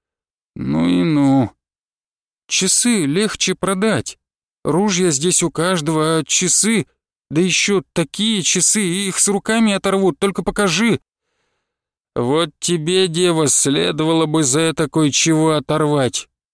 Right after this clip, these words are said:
чтоб думала маленько, а не кидалась, сломя голову незнамо на что.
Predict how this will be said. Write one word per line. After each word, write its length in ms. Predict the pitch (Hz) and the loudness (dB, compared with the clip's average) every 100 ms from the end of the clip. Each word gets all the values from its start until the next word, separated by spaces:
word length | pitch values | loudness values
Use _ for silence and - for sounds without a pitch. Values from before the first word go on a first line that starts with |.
| _ | _
чтоб 380 | - - 165 180 | -6 -4 0 0
думала 640 | 151 135 208 202 156 147 | -2 0 2 4 4 4
маленько, 680 | 143 151 151 143 131 131 104 _ _ - | 4 4 4 2 2 0 -2 _ _ -2
а 100 | 135 | 0
не 140 | 180 | 0
кидалась, 580 | - 202 185 180 175 151 | 0 0 2 2 2 2
сломя 480 | - 165 170 180 165 | 2 2 0 0 0
голову 380 | 139 175 160 | 2 2 2
незнамо 540 | 160 165 135 156 165 156 | 2 2 2 0 2 2
на 160 | 156 | 2
что. 360 | 139 - 151 131 | 0 0 0 -2